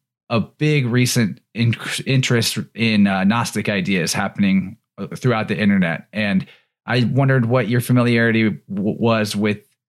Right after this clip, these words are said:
Gnosticism, and if, you know, we could talk a little bit about some of the pitfalls of that, because I'll just throw one of them out there,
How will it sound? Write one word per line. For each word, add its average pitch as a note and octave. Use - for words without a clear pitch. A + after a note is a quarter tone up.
Gnosticism, A2+
and G#2
if, A2
you A2+
know, A2
we G#2+
could G#2+
talk A2+
a A2
little G#2+
bit F2
about G2+
some -
of G2
the F#2+
pitfalls G2+
of E2+
that, F#2
because G2+
I'll G2+
just G#2
throw A2+
one A2+
of C3
them C3+
out C3
there, C3